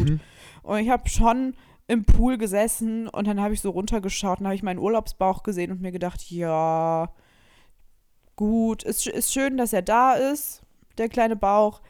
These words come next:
Speaker 2: aber der muss jetzt auch nicht, es ist ein Urlaubsbauch. Der kann jetzt auch da wieder, also bei mir darf er auch wieder gehen, wenn ihm danach ist.
Speaker 1: Ja, der hat keinen permanenten Aufenthaltstitel sozusagen.
Speaker 2: Nee, eigentlich nicht. Jetzt ist noch gut, weil jetzt hab ich ja auch noch Urli, aber dann demnächst, äh, wird sich auch wieder bewegt, denn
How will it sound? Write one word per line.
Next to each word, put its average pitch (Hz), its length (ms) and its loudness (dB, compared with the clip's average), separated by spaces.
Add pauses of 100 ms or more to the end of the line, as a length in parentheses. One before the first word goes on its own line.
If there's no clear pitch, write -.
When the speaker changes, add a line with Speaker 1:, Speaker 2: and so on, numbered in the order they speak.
(200)
Speaker 2:
aber 214 200 0
der 220 120 -2
muss 277 260 -4
jetzt 277 180 -8
auch 240 160 -2
nicht, 254 380 -10 (140)
es 233 120 -10
ist 254 160 -10
ein 269 100 -6
Urlaubsbauch. 165 920 0 (500)
Der 185 100 -6
kann 226 180 -8
jetzt 220 180 -8
auch - 160 -6
da 214 160 -8
wieder, 202 320 -4
also 202 160 -2
bei 196 100 -6
mir 240 140 -4
darf 240 240 -2
er - 120 -2
auch 214 100 -8
wieder 214 200 -4
gehen, 180 360 -8
wenn 151 100 -6
ihm 160 120 -10
danach 151 280 -10
ist. - 400 -14 (640)
Speaker 1:
Ja, 139 200 2
der 113 100 0
hat 123 100 -6
keinen 147 200 0
permanenten 139 500 2
Aufenthaltstitel 113 760 -4
sozusagen. 98 580 -8 (520)
Speaker 2:
Nee, 262 280 -2
eigentlich 240 360 -4
nicht. 202 220 -4
Jetzt 285 220 -2
ist 320 160 -8
noch 302 180 -4
gut, 370 260 -4
weil 262 120 0
jetzt 240 120 -4
hab 262 140 -4
ich 302 100 -6
ja 311 140 2
auch 294 80 0
noch 294 180 -2
Urli, 302 440 0
aber 240 240 0
dann 233 180 -2
demnächst, 214 460 -6
äh, 247 120 -2
wird 254 140 -4
sich - 140 -6
auch 240 100 -4
wieder 233 160 -2
bewegt, 208 460 -6
denn 202 280 0